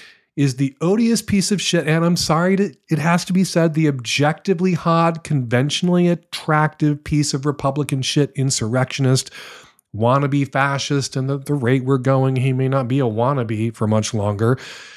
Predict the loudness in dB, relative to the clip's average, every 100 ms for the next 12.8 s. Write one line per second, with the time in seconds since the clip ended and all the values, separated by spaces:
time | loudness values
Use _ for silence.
0 | -20 -2 0 2 2 2 2 0 -2 -10
1 | -18 -20 -20 _ _ -2 2 2 2 0
2 | 2 0 0 0 0 0 0 0 2 2
3 | 2 0 0 0 0 -2 0 0 2 0
4 | 2 0 0 -2 0 -2 -2 0 0 0
5 | -2 -2 -2 -2 -2 -2 2 2 2 0
6 | -2 -6 -2 -2 -2 -2 0 2 2 2
7 | 0 0 0 -2 -6 -20 -20 -20 -10 -2
8 | 0 0 -4 -2 0 2 0 2 2 4
9 | 2 0 -2 -12 -20 -20 _ _ -2 0
10 | 2 2 2 2 0 -8 -16 -20 -20 _
11 | _ _ -4 -2 2 0 2 2 4 2
12 | 2 0 0 0 0 2 0 -2